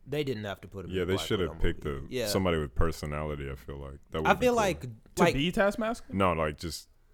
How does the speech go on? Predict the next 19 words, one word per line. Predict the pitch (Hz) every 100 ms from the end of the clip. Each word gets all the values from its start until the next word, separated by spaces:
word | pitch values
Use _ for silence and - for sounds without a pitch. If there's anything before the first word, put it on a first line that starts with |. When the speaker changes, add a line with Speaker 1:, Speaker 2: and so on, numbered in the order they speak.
| -
Speaker 2:
a | 90
different | 73 98 - 82 -
character | - 87 85 - 69
or | - 107 117
a | 87
Speaker 3:
To | - 90
fight | - - 82
Speaker 2:
Taskmaster | 143
Speaker 3:
Taskmaster, | 147 156 113
Speaker 2:
with | 156
Speaker 3:
you're | -
saying? | -
Speaker 2:
personality. | 151 80 - _ - _ _ _ _ _ _
Speaker 3:
I | 185
feel | - 349
like | 294 185
Speaker 2:
Instead | 107 107
of | 80
Taskmaster. | - 76 71 - 71 67 -